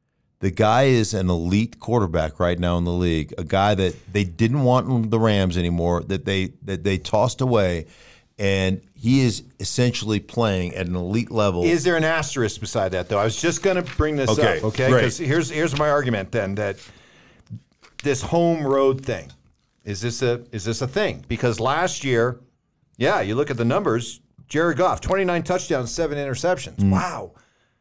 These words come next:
Speaker 2: Twenty-three and three at home, just six and four on the road.
Speaker 1: Yeah.
Speaker 2: Six touchdowns, four interceptions.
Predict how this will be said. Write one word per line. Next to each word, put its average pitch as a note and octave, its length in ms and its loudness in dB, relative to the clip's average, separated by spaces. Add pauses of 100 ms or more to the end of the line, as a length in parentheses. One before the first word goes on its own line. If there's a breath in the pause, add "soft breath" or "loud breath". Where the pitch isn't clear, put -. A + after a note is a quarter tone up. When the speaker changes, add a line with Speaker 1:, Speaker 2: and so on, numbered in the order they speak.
(320 soft breath)
Speaker 2:
Twenty-three F#3+ 580 2
and C#3+ 160 -2
three D#3 280 2
at A2+ 60 2
home, F3+ 540 0 (640)
just C#3 240 0
six F#3 240 -4
and C#3 120 -2
four D3+ 220 2
on B2+ 80 2
the A#2 80 2
road. A#2+ 380 2 (180)
Speaker 1:
Yeah. G2 180 4
Speaker 2:
Six C#3 180 0
touchdowns, C3 420 0
four B2 200 0
interceptions. A2+ 560 -2